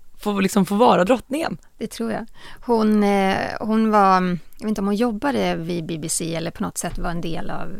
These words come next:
Speaker 2: eh, det där teamet. Men, men hon berättade i alla fall, det började med att en producent klagade på att, eh, eh, de, de, de behövde någon som hade ungefär samma höjd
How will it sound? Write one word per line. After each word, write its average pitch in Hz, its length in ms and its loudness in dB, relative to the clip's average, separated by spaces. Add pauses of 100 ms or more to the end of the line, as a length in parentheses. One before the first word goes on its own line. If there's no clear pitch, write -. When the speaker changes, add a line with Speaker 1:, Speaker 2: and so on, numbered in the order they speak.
Speaker 2:
eh, - 200 -8
det - 60 -8
där - 280 -6 (400)
teamet. 170 600 -4 (100)
Men, 196 400 -2
men 220 140 2
hon 254 80 4
berättade 240 220 2
i - 20 0
alla 208 80 -2
fall, 185 160 -4
det 185 80 -4
började 240 600 0
med 170 320 -4
att - 120 -8
en 180 100 -6
producent 185 840 -4 (360)
klagade 220 600 2
på 175 360 -6
att, - 380 -8
eh, 165 180 -4 (760)
eh, - 540 -14
de, 208 380 -2
de, 262 220 6
de 277 120 4
behövde 254 360 2
någon 190 180 2
som 196 120 -4
hade 185 220 -2
ungefär 190 240 -2
samma 170 260 -4
höjd - 480 -6